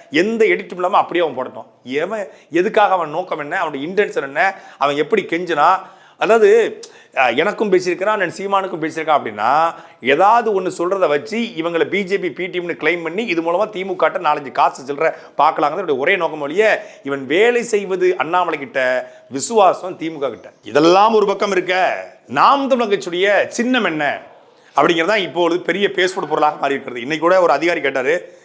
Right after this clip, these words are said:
"என்ன சின்னமே இல்லாம வேட்புமனு தாக்கல் பண்ணிட்டு வந்துட்டீங்களே?" அப்படின்னாரு. நாம் தமிழர் கட்சி சின்னம் என்ன என்பதை தாண்டி நாம் தமிழர் கட்சி இந்த தேர்தல்ல ஒரு புதிய அரசியலை எடுத்து வைத்திருக்கிறது. இதுவரைக்கும் விவசாய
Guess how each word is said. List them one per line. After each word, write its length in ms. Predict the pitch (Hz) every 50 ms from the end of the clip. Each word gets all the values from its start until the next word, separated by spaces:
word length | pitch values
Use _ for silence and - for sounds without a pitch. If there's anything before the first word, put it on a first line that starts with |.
| _ _ _
"என்ன 160 | - 139 156
சின்னமே 340 | 120 - 104 120 139 151 160
இல்லாம 340 | 160 156 156 156 151 156 156
வேட்புமனு 580 | 156 151 147 135 131 131 143 147 147 147 147 139
தாக்கல் 240 | - 139 139 143
பண்ணிட்டு 260 | 139 139 139 135 135 131
வந்துட்டீங்களே?" 280 | 123 127 135 135 135
அப்படின்னாரு. 380 | 131 123 123 123 120 107 101 92 - - - - - - _ _ _ _ _ - - -
நாம் 340 | 101 110 120 139 151 170 165
தமிழர் 260 | 147 151 139 139 127
கட்சி 500 | 127 - - - - 156 170 - - - _ _ _ _ _
சின்னம் 640 | _ - - - 143 156 170 175 170 160 175 196 208 - - _ _ _ _ _ _ _ _ _ _ _ _ _
என்ன 480 | - 113 123 135 151 175 190 202 208 202
என்பதை 440 | 180 151 147 151 156 147 143 127 -
தாண்டி 720 | - 131 131 139 135 135 156 160 143 113 104 - - _ _ _ _
நாம் 420 | 120 117 117 135 165 202 220 214
தமிழர் 220 | 190 180 160 151 139
கட்சி 300 | 131 - - 165 180 170
இந்த 240 | 139 135 139 135 120 - -
தேர்தல்ல 560 | - 160 180 202 185 170 156 147 143 160 175 156
ஒரு 180 | - - -
புதிய 520 | - - - 185 190 196 240 233 226 - -
அரசியலை 580 | 131 135 147 185 185 - - 165 156 165 175
எடுத்து 300 | 143 127 135 131 131 143
வைத்திருக்கிறது. 500 | 123 110 95 - 113 - 101 90 90 101 _ _ _ _ _ _ _ _ _ _ _ _ _ _ _ _ _ _ _ _ _
இதுவரைக்கும் 720 | 123 139 170 165 175 190 214 202 - 240 226 226 220 - -
விவசாய 580 | 139 151 165 220 214 - - 226 226 226 220